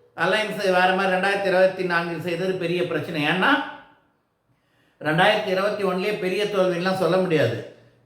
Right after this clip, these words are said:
பி ஜே பி, பாமக இருந்தும் ஒரு குறிப்பிடத்தக்க வெற்றி தான். காரணம், அஹ், பத்து வருட தொடர் ஆட்சி, எடப்பாடி வந்து அப்பதான் முதலமைச்சராக நாலு வருஷம் தான் ஆகுது. ஜெயலலிதா, எம் ஜி ஆர் போன்ற தலைகள் இருந்தோம்,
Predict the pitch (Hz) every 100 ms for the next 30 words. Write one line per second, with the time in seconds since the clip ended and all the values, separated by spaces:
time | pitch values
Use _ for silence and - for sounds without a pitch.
0 | 135 180 190 196 190 185 175 180 180 175
1 | 175 180 196 220 - - 175 165 202 185
2 | 185 165 156 156 165 165 160 147 160 180
3 | 190 240 240 - - - - 170 170 214
4 | 208 196 185 175 175 185 196 185 185 196
5 | 180 190 190 185 175 190 190 165 180 185
6 | 175 180 175 160 170 170 156 165 151 151
7 | 160 165 151 135 120 120 - - _ _
8 | - 143 170 190 196 190 185 175 175 175
9 | 160 160 151 156 160 175 160 139 143 143
10 | -